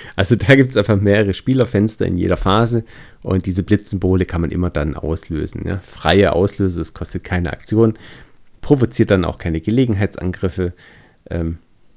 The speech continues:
feine Sache, hm. Es gibt dann noch reaktionsausgelöste Fähigkeiten. Ähm, die sind an so einem runden Kringel oder so einem runden Kreispfeil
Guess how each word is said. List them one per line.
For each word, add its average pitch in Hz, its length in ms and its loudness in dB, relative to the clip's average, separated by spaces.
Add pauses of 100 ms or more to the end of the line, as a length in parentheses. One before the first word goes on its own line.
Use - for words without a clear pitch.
(520)
feine - 420 -2
Sache, 78 340 -8 (160)
hm. 90 160 -10 (680)
Es - 120 -6
gibt - 160 0
dann 139 100 4
noch 120 140 2
reaktionsausgelöste 131 1600 -2
Fähigkeiten. 139 880 -4 (580)
Ähm, 107 400 2
die 127 140 0
sind 135 160 2
an 98 160 0
so 107 100 0
einem 98 340 2
runden 110 460 4
Kringel 101 480 0
oder 90 200 -4
so 82 120 -8
einem 82 160 -4
runden 117 340 -2
Kreispfeil 92 920 -2